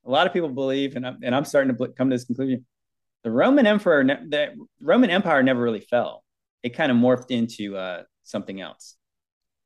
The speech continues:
because their gods are still around. Like I said, go into, go into your, uh, go into the Capitol building.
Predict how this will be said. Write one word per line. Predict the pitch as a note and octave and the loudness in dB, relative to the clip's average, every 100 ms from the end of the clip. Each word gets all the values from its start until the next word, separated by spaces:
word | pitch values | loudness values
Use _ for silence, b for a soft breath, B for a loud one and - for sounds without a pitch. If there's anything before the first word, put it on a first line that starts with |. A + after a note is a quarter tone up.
| _ | _
because | A2 B2 A#2 A2 G#2 - _ _ _ - | -4 0 2 0 -6 -16 _ _ _ -8
their | A2 | -4
gods | A2 C3 D#3 | 0 0 -2
are | |
still | B2+ G#2 F#2 | -8 -8 -10
around. | F2 F2 G2+ _ _ _ _ _ _ _ - | -10 -14 -18 _ _ _ _ _ _ _ -2
Like | B2+ D3+ | -2 0
I | |
said, | D3 | 0
go | C#3+ G#3+ | 4 4
into, | B3+ C4 F3 | 2 0 -2
go | D3 A3+ | 2 2
into | C4 C4 | 2 2
your, | A#3 G3+ | 2 4
uh, | F3+ E3 - _ _ _ _ | 4 0 -4 _ _ _ _
go | F#3 | -2
into | A#3 B3 | 0 -2
the | |
Capitol | - E3 D#3+ C#3+ | 0 0 0 -2
building. | A#2 F2+ D2+ | -2 -6 -12